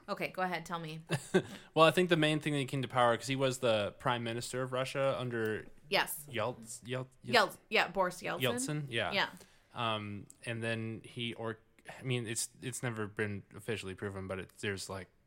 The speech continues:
Speaker 2: yeah, and I hate conspiracy theories, but,
Speaker 1: Really?
Speaker 2: um,
Speaker 1: I love them. Go.
Speaker 2: <laughs> But, um, uh,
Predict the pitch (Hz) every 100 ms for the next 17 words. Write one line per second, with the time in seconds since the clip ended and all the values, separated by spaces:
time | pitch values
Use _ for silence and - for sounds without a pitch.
0 | _ _ _ - _ _ _ _ _ _
1 | _ _ _ _ _ 143 143 151 151 135
2 | 139 - 107 - 101 98 101 95 101 -
3 | 101 - - - _ 190 202 214 170 165
4 | 160 143 151 147 139 151 - 135 - -
5 | 180 - - - - 131 120 117 113 107
6 | 98